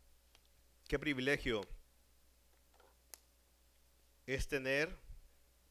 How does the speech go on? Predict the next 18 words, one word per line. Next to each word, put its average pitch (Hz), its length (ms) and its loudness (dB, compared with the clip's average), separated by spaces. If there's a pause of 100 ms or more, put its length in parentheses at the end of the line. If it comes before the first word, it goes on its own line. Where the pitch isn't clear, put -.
(220)
una 123 200 0
madre. 143 420 0 (1300)
Qué 123 100 -4
privilegio 113 520 -4
es - 80 -6
ser 120 340 -2 (400)
una 110 220 -8
de 101 180 -6
ellas. - 500 -10 (1700)
Pero 107 200 -10
qué 110 140 -6
gran 107 220 0
responsabilidad. - 960 0 (3750)
¿Usted - 220 -2
se - 140 -4
imagina 123 640 -6 (1080)
un 107 220 -16
rey 87 380 -2